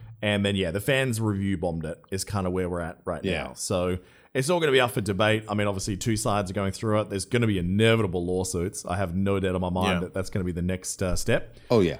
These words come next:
Speaker 1: But, uh, let's finish on a really fun story, and that is we're gonna have six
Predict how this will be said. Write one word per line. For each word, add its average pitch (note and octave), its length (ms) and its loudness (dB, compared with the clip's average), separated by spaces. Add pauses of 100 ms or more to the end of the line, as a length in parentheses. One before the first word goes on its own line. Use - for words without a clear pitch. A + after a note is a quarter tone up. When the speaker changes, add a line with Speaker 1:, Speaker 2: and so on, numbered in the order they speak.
(100)
Speaker 1:
But, B2 280 2
uh, C3 140 6
let's C#3+ 220 2
finish D#3 300 4
on D#3 100 4
a C3 100 4
really C3+ 420 6
fun A#2 260 4
story, G#2+ 460 2
and G#2+ 160 -2
that A#2 160 2
is G#2+ 260 2
we're A2 60 0
gonna G#2+ 160 2
have G#2+ 360 2
six - 800 0